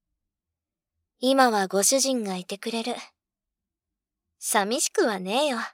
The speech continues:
私も、ご主人に救われてんだ。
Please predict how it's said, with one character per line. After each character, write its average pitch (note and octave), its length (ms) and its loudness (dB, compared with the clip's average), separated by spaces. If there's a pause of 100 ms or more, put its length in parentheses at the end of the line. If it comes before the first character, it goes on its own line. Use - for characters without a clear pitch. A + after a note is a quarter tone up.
(2000)
私 F#3 440 -6
も、 G#3 200 -10 (1300)
ご G#3 120 -2
主 A#3+ 160 2
人 C4 220 -2
に F3+ 100 -8
救 - 260 -6
わ A3 100 -2
れ C4+ 120 -2
て D#4 140 -4
ん D#4+ 60 -10
だ。 - 260 -6